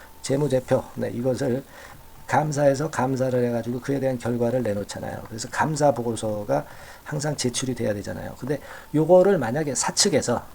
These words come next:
음, 그러니까 사측이라고 하면 어디예요? 예, 영준 성규, 어, 그쪽이죠. 예, 그쪽에서, 예, 이런 감사 보고서를 의도적으로,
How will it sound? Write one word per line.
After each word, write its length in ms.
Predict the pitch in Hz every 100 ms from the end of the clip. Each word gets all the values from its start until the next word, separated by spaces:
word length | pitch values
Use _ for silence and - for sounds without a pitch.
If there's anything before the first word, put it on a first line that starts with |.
| - -
음, 100 | - - - - - - - - - 453 480 -
그러니까 360 | - 143 123 131
사측이라고 580 | - 160 175 160 139 127
하면 440 | 143 143 143 185
어디예요? 580 | - 117 117 110 113 - - - -
예, 100 | 113 117
영준 380 | 135 156 151 143
성규, 480 | - 165 143 123 - -
어, 180 | 123 120 -
그쪽이죠. 520 | 135 165 110 101 104 - -
예, 60 | 131 - - - - -
그쪽에서, 580 | 147 - 143 123 135 135 - - -
예, 60 | 120 131
이런 200 | 147 139
감사 380 | 120 151 143 135
보고서를 600 | 123 120 113 110 147 -
의도적으로, 1000 | 240 226 190 131 113 127 107 120 101